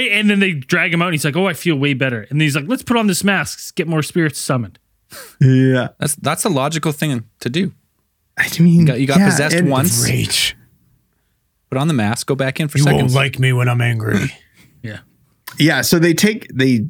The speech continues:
Speaker 2: they definitely take that mask and he goes out to where they, where they think that the plague field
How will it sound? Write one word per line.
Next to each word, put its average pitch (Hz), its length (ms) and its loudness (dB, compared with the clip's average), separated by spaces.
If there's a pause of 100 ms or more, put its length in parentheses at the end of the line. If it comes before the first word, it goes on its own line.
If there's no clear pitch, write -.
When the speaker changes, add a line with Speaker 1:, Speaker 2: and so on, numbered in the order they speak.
(120)
Speaker 2:
they 123 140 2
definitely 165 340 2
take - 480 -2
that 127 440 0
mask 117 460 0
and 113 120 0
he 107 60 2
goes 143 260 2
out 151 240 -2
to 113 340 2
where 117 260 0
they, 101 600 0 (420)
where 110 160 0
they 101 220 0
think 190 460 0
that 135 260 -2
the 107 380 2 (120)
plague 147 420 0
field 85 600 -4